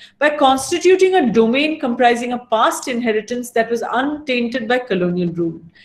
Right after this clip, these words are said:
that would, in Aurobindo Ghosh's words at the time, quote,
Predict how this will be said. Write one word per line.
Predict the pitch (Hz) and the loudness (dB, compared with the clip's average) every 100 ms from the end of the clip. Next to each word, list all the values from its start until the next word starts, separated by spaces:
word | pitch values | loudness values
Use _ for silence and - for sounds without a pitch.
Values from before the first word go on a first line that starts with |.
| - - - | -20 -6 2
that | 285 277 | 2 4
would, | 311 403 349 | 6 6 4
in | 311 | 2
Aurobindo | 302 277 277 285 294 | 4 4 2 0 0
Ghosh's | 285 277 277 240 | 0 -2 -2 -2
words | 214 233 233 | 2 2 2
at | 233 | 0
the | 220 | 0
time, | 220 202 202 285 339 _ _ - | -2 0 -2 -4 -10 _ _ -2
quote, | 269 311 - | 0 0 -2